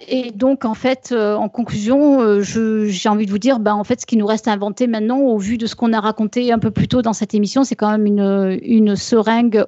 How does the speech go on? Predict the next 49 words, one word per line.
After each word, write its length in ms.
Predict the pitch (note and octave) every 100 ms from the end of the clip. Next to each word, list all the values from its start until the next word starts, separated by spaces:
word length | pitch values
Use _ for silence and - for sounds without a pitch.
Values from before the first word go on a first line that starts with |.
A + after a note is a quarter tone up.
| -
ou 220 | C#4+ D4+
à 80 | C4
usage 420 | C4 A3+ A#3+ A#3
unique, 380 | A3+ A#3 A#3+ G3+
mais 220 | G3+ G3+
qui 160 | G3+ G#3
soit 260 | - G#3
biodégradable, 840 | G3+ G3 A#3+ A#3 - G#3 B3 D4 A#3 - _ _ - - -
ou 300 | - C4+ C4+
une 220 | C4 A3+
seringue 480 | G#3+ - A3 G#3+ G#3+
recyclable, 680 | G#3+ G3+ G3+ - G#3+ C4 E4+
peut-être, 320 | B3+ G#3 B3
ça 80 | -
serait 180 | F#3 -
quand 100 | G#3
même 160 | G#3 G3+
pas 120 | G#3
mal 180 | A#3+ C4
revenir 400 | G#3 G#3+ G#3+ G3+
à 80 |
ce 120 | F#3+ G#3+
concept, 440 | G3+ F3+ C4+ -
parce 160 | - F#3+
que 100 | G#3
c'est 140 | -
vrai 160 | F#3+ A3+
qu'il 200 | A3 F#3
y 80 | -
a, 200 | - -
il 120 | -
y 80 | -
a 180 | - - - C4 -
dans, 160 | G3+
dans 220 | G3 F#3
les, 260 | F#3 F#3 F#3+
dans 160 | F#3 F#3
le, 380 | F3+ F3+ F3
dans 140 | F#3 F3+
le 40 |
système 460 | F#3 - - G#3+ G#3
médical, 480 | F#3+ F3 - A3 A3
le 420 | G3 F3+ G3 F#3+
nombre 340 | G3 G3 F#3
de 100 | F#3
seringues 580 | F#3+ G#3+ G3+ A3 A3+ G3
qui 160 | - F#3+
sont, 540 | - - G3+ F#3 F3+
euh, 100 | F3